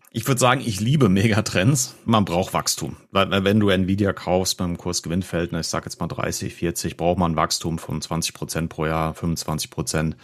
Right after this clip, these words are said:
damit sich das irgendwann rechnet. Das Problem ist, da wird auch viel Unsinn verkauft. Also wir haben viele Megatrends gesehen, die gar keine Megatrends waren. Wenn man sich mal anschaut, E T Fs dieses Jahr, Cannabis,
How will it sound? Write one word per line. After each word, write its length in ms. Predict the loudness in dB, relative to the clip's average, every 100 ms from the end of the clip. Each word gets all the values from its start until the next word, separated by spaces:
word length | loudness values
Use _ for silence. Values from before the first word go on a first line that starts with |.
| -8
damit 220 | -4 -2
sich 100 | -2
das 180 | -2 -4
irgendwann 300 | -4 -4 -6
rechnet. 400 | -6 -6 -8 -12 _ _
Das 140 | -12
Problem 380 | -2 2 2 2
ist, 240 | 0 -2
da 80 | -2
wird 220 | -2 -4
auch 160 | -8 -8
viel 340 | -4 -4 -4 -2
Unsinn 460 | 2 4 2 0 -8
verkauft. 480 | -12 -4 2 2 0 _ _ _ -4
Also 160 | -2 2
wir 80 |
haben 100 | 0
viele 220 | 0 0 2
Megatrends 600 | 2 2 2 0 0 0
gesehen, 360 | 0 2 2
die 60 | 2
gar 140 | 0
keine 200 | 0 2
Megatrends 580 | 2 2 0 -2 -4 0
waren. 420 | 0 4 2 0 -4
Wenn 120 | -2
man 100 | -2
sich 160 | -2 -2
mal 140 | -2
anschaut, 400 | -2 -2 -2 -2
E 80 | -4
T 140 | -4
Fs 200 | -4 -6
dieses 380 | -4 -4 -4 -2
Jahr, 380 | 2 2 2 -2 _ -8
Cannabis, 720 | -2 2 2 2 -2 -4